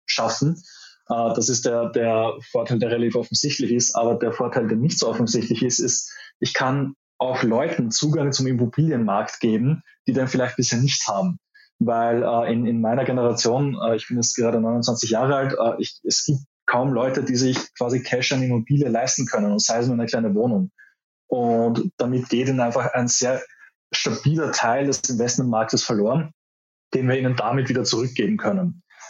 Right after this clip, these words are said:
Und das Dritte ist das, was du schon angesprochen hast, nämlich dieses Ökosystem. Momentan ist es so, dass sehr viele direkt an Exchange denken, wenn sie an Kryptowährungen denken, weil es unweigerlich einer der Schritte ist, die notwendig sind, um irgendetwas mit Kryptowährungen zu machen aktuell.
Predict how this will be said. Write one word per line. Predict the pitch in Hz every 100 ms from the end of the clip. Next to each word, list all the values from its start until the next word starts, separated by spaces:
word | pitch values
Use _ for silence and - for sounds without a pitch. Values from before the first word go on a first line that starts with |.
| -
Und | 127 120
das | 120
Dritte | - 165 180
ist | 175 139 -
das, | 120
was | 123 -
du | 120
schon | 113
angesprochen | 107 156 - 143 143
hast, | 135
nämlich | 131 120
dieses | 120 110 -
Ökosystem. | 139 139 - 101 - 117 151 - _ - _ _ _ -
Momentan | 135 143 127 123
ist | 160
es | 151 -
so, | 120 147
dass | 147 -
sehr | 131
viele | 131 - 143 147 139 -
direkt | 139 143 135
an | - 131
Exchange | 131 117 - 123 139 135
denken, | 113 117 123
wenn | 117
sie | 123
an | 113
Kryptowährungen | 120 117 113 104 110 101
denken, | 107 101 120
weil | 113 113
es | 113
unweigerlich | 139 143 139 120 123 120 117 - - _
einer | - 120
der | 120 120
Schritte | - 131 -
ist, | 175 127 -
die | 113
notwendig | 117 - 113 110
sind, | 107 120 117
um | 120
irgendetwas | 131 120 123 113 113
mit | 117
Kryptowährungen | - 113 113 110 110 107
zu | 107
machen | 101 - - 85
aktuell. | - - 107 98 92